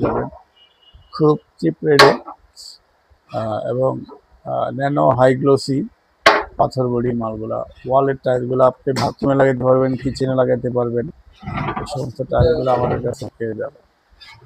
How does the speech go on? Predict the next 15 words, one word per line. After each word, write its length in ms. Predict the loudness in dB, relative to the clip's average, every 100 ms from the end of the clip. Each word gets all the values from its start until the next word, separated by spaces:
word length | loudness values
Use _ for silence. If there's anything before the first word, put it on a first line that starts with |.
| -10 -10 -18 _ _ -20 _ _ -6
আহ, 300 | -4 -4 -6 -12 -20 _ -14 -2
সোহান 200 | 4 4 8
ভাই, 120 | 10 10
আমাদেরকে 380 | 8 6 6 6 8
ওই 60 | 6
যে 60 | 6 6 4
পাথর 240 | 2 4 4
বডির 240 | 6 4 4 4
মালগুলা 320 | 4 6 4 4
একটু 140 | 4 2
দেখান, 260 | 4 2 0 -2 -6 -12 -14 -16 _ -20 -20 -20 _ 0
নতুন 240 | 2 2 2
যে 80 | 2 6
মালগুলা 340 | 4 6 8 8
আসছে, 220 | 6 2